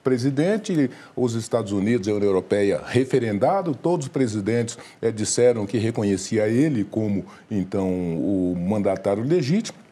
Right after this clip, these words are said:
Ele desapareceu, sumiu e o Maduro tá aí. Enfim,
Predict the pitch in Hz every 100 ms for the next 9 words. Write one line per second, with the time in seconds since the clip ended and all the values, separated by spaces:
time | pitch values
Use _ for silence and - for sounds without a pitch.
0 | - 160 147 135 180 202 170 151 139 -
1 | 185 226 - - - 226 151 190 247 -
2 | 196 180 170 151 170 208 180 90 151 202
3 | 175